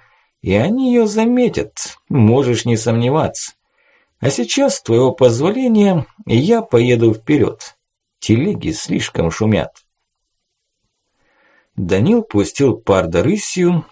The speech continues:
и исчез в темноте. "Не думай, Рудж, что мы так уж беззащитны", сказал купец. "У меня припрятано несколько луков и топоры, которыми мои парни рубят дрова на очень длинных топорищах".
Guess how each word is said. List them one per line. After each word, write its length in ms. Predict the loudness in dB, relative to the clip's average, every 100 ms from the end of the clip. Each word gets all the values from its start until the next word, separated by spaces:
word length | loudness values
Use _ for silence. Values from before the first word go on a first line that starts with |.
| _ _
и 240 | 2 2 2
исчез 540 | -2 -4 0 0 0
в 160 | -10 -4
темноте. 580 | 0 2 0 -4 -14 -16 _ _ _ _ _ _ _ _ _ _ _ _ -4
"Не 180 | -2 2
думай, 340 | 2 4 2
Рудж, 240 | 2 0
что 400 | -2 -4 -4 -2
мы 160 | 0 0
так 300 | 0 -2 -2
уж 140 | -2
беззащитны", 960 | 0 0 2 0 0 -2 -4 -4 -2 -4
сказал 360 | -2 -2 0 0
купец. 680 | -2 -2 -4 -6 -12 -14 _ _ -6
"У 100 | -2
меня 340 | -2 -2 -2
припрятано 680 | -2 -4 -4 -6 -6 -2 0
несколько 440 | 0 0 -2 -2
луков 460 | -2 -2 -2 -4 -8 _ _ _ -6
и 100 | -2
топоры, 560 | 0 2 2 4 2 -2 _ -4
которыми 520 | -4 0 2 2 2
мои 260 | 2 2 0
парни 460 | 0 0 2 0
рубят 420 | 0 2 0 0 -2
дрова 520 | 0 2 2 -2 -6 -8
на 200 | -8 -8 _
очень 1000 | 0 0 -2 -8 -14 _ -8 0 2 2 2
длинных 580 | 2 2 2 -2 -2
топорищах". 840 | 0 0 0 -2 -4 -8 -14 -16